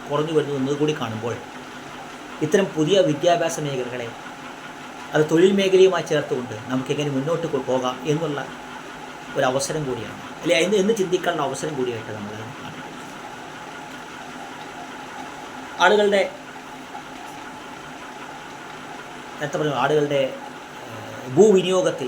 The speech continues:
പ-, ധനവിനിയോഗത്തിൽ വലിയ മാറ്റങ്ങൾ വരുന്നത് നമ്മൾ കാണുന്നുണ്ട്. സ്റ്റോക്ക് എക്സ്ചേഞ്ചുകളിൽ, ഏഹ്,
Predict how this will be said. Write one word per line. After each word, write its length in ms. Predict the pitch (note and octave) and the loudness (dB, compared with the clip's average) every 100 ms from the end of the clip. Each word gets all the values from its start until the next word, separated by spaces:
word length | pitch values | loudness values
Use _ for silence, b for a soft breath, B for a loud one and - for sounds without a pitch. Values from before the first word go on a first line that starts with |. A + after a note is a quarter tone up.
| C3+ | -6
പ-, 380 | D3+ - C3+ D3+ D#3+ | -8 -8 2 6 6
ധനവിനിയോഗത്തിൽ 640 | F#3 G#3 F3+ F3 D#3+ D#3 C3 | 6 4 4 2 0 2 2
വലിയ 140 | C#3 C3 | 2 2
മാറ്റങ്ങൾ 320 | C3 C#3 C3 A#2 | -2 -2 -2 -2
വരുന്നത് 260 | A2+ A#2 G#2+ | -2 -6 -8
നമ്മൾ 140 | G#2+ - | -10 -10
കാണുന്നുണ്ട്. 200 | - - - - - - - - - - - - - - - - - - - - - - - - - - - - - - | -10 -12 -12 -12 -12 -12 -12 -14 -14 -14 -14 -14 -12 -12 -12 -12 -12 -12 -12 -12 -12 -12 -12 -12 -12 -14 -12 -12 -12 -12
സ്റ്റോക്ക് 300 | - D#3+ D#3 D3+ | 4 4 4 -2
എക്സ്ചേഞ്ചുകളിൽ, 640 | - - E3+ D3+ C#3+ C3 - - - - - - - - - - - - - - - - - - - - B2 C#3+ - - - - - - - - - - - C3 | -8 -4 0 2 4 2 -2 -10 -14 -14 -14 -14 -14 -14 -14 -14 -14 -14 -14 -14 -14 -14 -14 -14 -12 -12 -12 -12 -12 -12 -14 -12 -12 -12 -12 -12 -12 -12 -10 -8
ഏഹ്, 160 | B2+ | -8